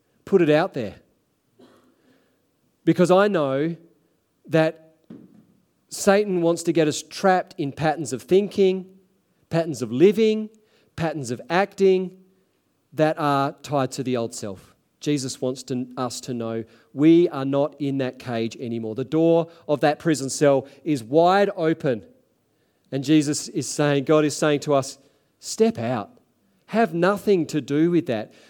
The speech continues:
There is a power and there is a freedom that I have won for you that you do not need to dwell in that pit of mud and mire. And so often Christians find themselves in that place. This morning,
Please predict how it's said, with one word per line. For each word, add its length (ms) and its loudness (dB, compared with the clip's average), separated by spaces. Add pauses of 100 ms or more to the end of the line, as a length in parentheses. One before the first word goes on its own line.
(120)
There 260 6
is 120 2
a 60 -2
power 640 0 (220)
and 140 -2
there 120 4
is 100 0
a 60 -2
freedom 480 2
that 100 2
I 160 4
have 140 -2
won 180 0
for 140 -8
you 180 -2 (160)
that 160 -2
you 160 0
do 160 6
not 260 0
need 280 -2
to 220 0 (420)
dwell 440 4
in 220 -6
that 240 -4
pit 320 -4
of 180 -6
mud 360 -4
and 160 -10
mire. 320 -10 (1500)
And 120 -16
so 280 0
often 400 -4 (340)
Christians 460 -10
find 320 -6
themselves 400 -10
in 80 -12
that 180 -14
place. 440 -20 (1080)
This 220 -10
morning, 420 2